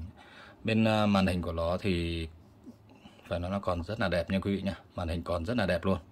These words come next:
Đó. Đây, không có một điểm đen, điểm chết nào cả nha quý vị nhá. Đây, không có một điểm đen, điểm chết nào. À, ổ của nó là ổ S D hai trăm năm sáu gi quý vị ạ. Ổ S D hai trăm năm sáu gi.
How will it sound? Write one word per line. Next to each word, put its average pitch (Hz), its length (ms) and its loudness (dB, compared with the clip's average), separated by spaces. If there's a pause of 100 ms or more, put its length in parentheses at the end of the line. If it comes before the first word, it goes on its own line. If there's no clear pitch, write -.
(240)
Đó. 92 200 -4 (540)
Đây, 87 120 0 (420)
không 120 280 0
có 101 120 2
một 107 220 2
điểm 85 400 0
đen, 107 440 6
điểm 90 160 0
chết 143 240 0
nào 95 160 0
cả - 200 -2
nha 95 120 -2
quý 110 140 -2
vị 95 80 -2
nhá. 98 120 -4 (140)
Đây, 92 100 -4 (120)
không 98 160 -4
có - 60 -6
một 104 160 -4
điểm 80 140 -8
đen, 90 180 -2
điểm 76 120 -6
chết - 200 -2
nào. 98 120 0 (840)
À, 95 420 2 (100)
ổ 107 220 6
của 90 160 0
nó 92 160 6
là 117 80 6
ổ 98 360 2 (260)
S 143 200 8
D 131 100 6 (220)
hai 123 240 8
trăm 117 220 6
năm 117 160 8
sáu 98 260 2
gi 120 280 8
quý 120 100 0
vị 123 80 8
ạ. 120 80 0 (180)
Ổ 85 260 -2
S 123 180 -2
D - 20 4 (160)
hai 110 220 0
trăm 107 280 -2
năm 107 140 0
sáu 95 340 0
gi. 123 160 8